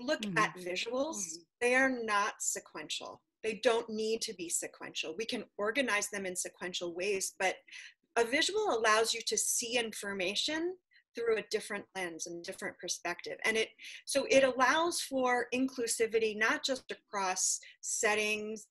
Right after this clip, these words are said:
Speaker 1: and temporal periods of before, during, and after research, but also includes that sense of, um, language translation and a, a, a way to gain a story at one time.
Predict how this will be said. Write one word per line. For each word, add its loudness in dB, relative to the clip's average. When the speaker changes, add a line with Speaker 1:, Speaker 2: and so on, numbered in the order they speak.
Speaker 1:
and -2
temporal 4
periods 0
of -8
before, 2
during, -2
and -4
after -2
research, 0
but 4
also 6
includes -2
that 2
sense 2
of, -4
um, -4
language 2
translation -2
and -6
a, -4
a, -6
a -2
way 6
to -6
gain 0
a -2
story -4
at 0
one -8
time. -12